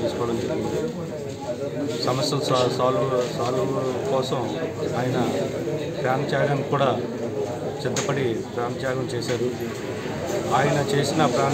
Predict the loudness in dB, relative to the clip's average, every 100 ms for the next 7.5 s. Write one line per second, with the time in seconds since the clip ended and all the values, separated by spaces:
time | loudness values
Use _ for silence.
0 | 4 4 4 4 6 4 4 2 2 4
1 | 4 4 2 0 0 0 0 2 2 2
2 | 2 2 2 2 2 0 -2 -2 -2 0
3 | 2 2 2 2 2 2 2 2 2 2
4 | 2 4 2 2 2 2 0 2 2 2
5 | 2 2 2 4 2 0 0 0 0 0
6 | 0 0 0 0 0 0 0 0 0 -2
7 | -2 -2 0 2